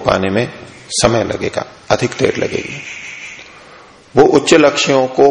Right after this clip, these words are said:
पाना चाहता है और शीघ्र पाना चाहता है, इसलिए साधनों में न्यूनता उसे प्रतीत होगी ही। और वो अपना पुरुषार्थ भी पूरा कर रहा है।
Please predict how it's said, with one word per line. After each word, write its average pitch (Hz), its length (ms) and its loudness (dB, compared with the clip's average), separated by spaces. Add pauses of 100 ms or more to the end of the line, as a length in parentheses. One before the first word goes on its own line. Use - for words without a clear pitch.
पाना 101 320 0
चाहता - 400 -2
है - 220 -6 (1040)
और 113 180 4
शीघ्र - 380 0
पाना 92 320 -2
चाहता - 380 -10
है, - 100 -20 (1700)
इसलिए 123 320 4
साधनों 123 760 2
में 117 300 0
न्यूनता 110 560 0 (240)
उसे 110 200 0 (100)
प्रतीत - 440 -2
होगी 95 360 2
ही। - 160 -10 (3750)
और 151 200 6
वो 151 140 4
अपना 139 260 2
पुरुषार्थ - 540 0
भी 143 100 2
पूरा 107 300 2
कर - 180 -2
रहा 90 160 -4
है। - 200 -8